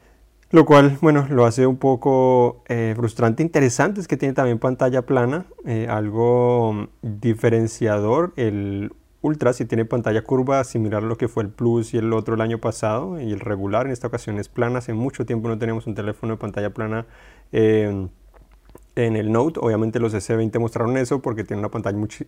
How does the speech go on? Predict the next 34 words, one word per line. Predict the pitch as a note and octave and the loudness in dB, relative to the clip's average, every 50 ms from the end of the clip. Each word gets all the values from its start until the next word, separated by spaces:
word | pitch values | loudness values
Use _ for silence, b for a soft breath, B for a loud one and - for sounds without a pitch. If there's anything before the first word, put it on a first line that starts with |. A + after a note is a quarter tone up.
| - - | -16 -6
prácticamente | - - - - - B2+ C3+ B2+ A#2 B2+ B2 A2+ | -2 -2 -2 -2 -2 -2 0 0 0 -2 -2 -2
plana, | - A#2 A2 A#2 A#2+ A#2 | 0 -2 -2 0 -2 -2
digo | A2+ A2 A2 | -2 -2 -2
yo, | A2 A#2+ B2 B2 | -2 -2 -4 -6
porque | - A#2+ G2+ G2+ G2+ G2 G2+ - - | -6 -8 -6 -6 -8 -8 -8 -10 -12
en | - A2+ G#2 | -12 -12 -6
realidad | - G#2+ G#2 G#2 G#2 G2+ | -4 -4 -2 -2 -2 -2
la | G#2+ - - | -2 -4 -4
curva | - - B2 A#2+ A#2+ A#2+ B2 | -2 0 2 2 4 2 2
es | A#2+ | 0
más | B2 A#2+ A#2 - | 0 -2 -4 -4
que | - B2+ | -6 -6
todo | A2+ - A#2+ A#2 | -2 0 0 0
el | A#2 | 0
vidrio, | A2 A#2 A#2+ A#2 A#2 B2+ B2+ | 2 0 0 2 0 -2 -2
no | A#2 | -4
necesariamente | G#2+ G#2+ G2+ - G#2+ G#2+ G#2+ G#2+ G2 - A2 | -4 -6 -6 -6 -6 -4 -4 -4 -6 -4 -6
la | A2+ - | -6 -6
pantalla, | - G#2+ F#2+ - G#2+ G#2 G#2 G#2+ G#2+ A2 A2 | -6 -8 -4 -2 -2 -2 0 -2 -4 -4 -4
eh, | G#2 G#2 G2+ G2+ G2+ G2+ G#2 - - | -6 -6 -6 -6 -8 -8 -10 -12 -10
el, | - G#2+ G#2 G#2+ G2 - _ B B B B B B B | -8 -8 -6 -8 -10 -14 _ B B B B B B B
el | - A2 G#2+ | -4 -2 0
display | G#2+ G#2 - - - A#2+ A#2 A#2 B2+ C#3+ E3+ | 0 -2 -4 -4 -2 0 2 2 2 0 -2
o, | C#3+ | -4
o | G#2+ G#2 G#2 G2+ G2+ G#2+ A2 | -4 -4 -4 -4 -2 0 0
el | G#2+ G2 | 0 0
panel, | F#2+ - G2 F#2+ G2 G#2+ C3 E3+ E3+ - | -2 -4 -4 -4 -4 -6 -6 -8 -10 -8
sino | - A#2+ G2+ G2+ | -8 -8 -6 -6
es | G2 | -6
más | G#2 G#2+ G#2+ - | -6 -8 -8 -8
que | - A2 | -10 -14
todo | G#2 - G#2+ A2 | -8 -6 -6 -6
el | G#2+ G#2 | -4 -2
vidrio. | G#2+ A2 A2 A2+ B2+ D#3 | -2 0 0 0 0 -2